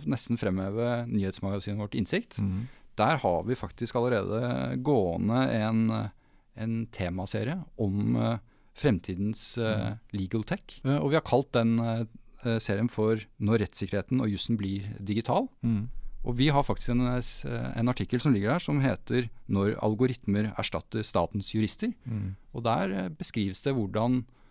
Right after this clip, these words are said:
Speaker 1: nærmere en halv million australiere, eh, feilaktig får krav om tilbakebetaling av trygd, nettopp fordi det er maskiner som fatter vedtakene.
Speaker 2: Nettopp.
Speaker 1: Eh, og det er, eh, egentlig grunnen også til å trekke frem en annen bok som vi har utgitt,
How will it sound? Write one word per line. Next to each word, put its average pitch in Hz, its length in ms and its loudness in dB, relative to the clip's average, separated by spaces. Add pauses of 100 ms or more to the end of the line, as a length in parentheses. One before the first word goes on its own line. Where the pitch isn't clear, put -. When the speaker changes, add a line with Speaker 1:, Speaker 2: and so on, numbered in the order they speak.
(160)
Speaker 1:
nærmere 107 220 2
en 117 60 0
halv 98 360 -2
million 123 680 2 (360)
australiere, 107 680 0 (180)
eh, 123 300 0
feilaktig 147 580 0
får 110 460 -2 (100)
krav 90 260 -2
om 98 80 -4
tilbakebetaling 110 800 0
av 120 80 0
trygd, - 340 -4 (300)
nettopp 101 360 -4
fordi 101 280 -2
det 95 60 -2
er 92 120 2
maskiner 92 500 -4
som 101 320 -6
fatter - 280 -8
vedtakene. - 400 -8 (160)
Speaker 2:
Nettopp. 156 280 -2 (640)
Speaker 1:
Eh, 127 340 0 (880)
og 123 120 -2
det 151 120 6
er, 139 260 8
eh, 143 640 2
egentlig 131 200 -2
grunnen 117 280 4
også 110 200 -2
til 131 100 -2
å - 40 -4
trekke - 140 -4
frem 104 140 0
en 127 80 4
annen 110 200 2
bok 104 140 -2
som 113 140 0
vi 117 60 2
har 117 100 4
utgitt, - 420 -4